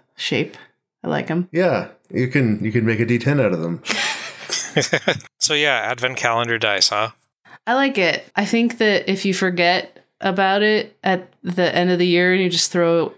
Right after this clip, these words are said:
Speaker 1: throw it back into the, you know, the bins with all the other Christmas stuff, and
Speaker 2: Yeah.
Speaker 1: the, like, the next day or the next year, you're just gonna have, like, sixteen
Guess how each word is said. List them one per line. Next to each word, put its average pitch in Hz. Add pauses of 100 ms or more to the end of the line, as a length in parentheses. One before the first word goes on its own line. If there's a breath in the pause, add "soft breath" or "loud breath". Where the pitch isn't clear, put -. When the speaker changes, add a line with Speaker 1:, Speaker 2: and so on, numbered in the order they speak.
Speaker 1:
throw 175
it 170
back 170
into 170
the, 165
you 156
know, 147
the 160
bins 170
with 170
all 165
the 165
other 165
Christmas 190
stuff, 233
and 175
Speaker 2:
Yeah. 214
Speaker 1:
the, 185
like, 170
the 175
next 175
day 170
or 160
the 160
next 160
year, 170
you're 160
just 151
gonna 170
have, 160
like, 143 (340 loud breath)
sixteen 165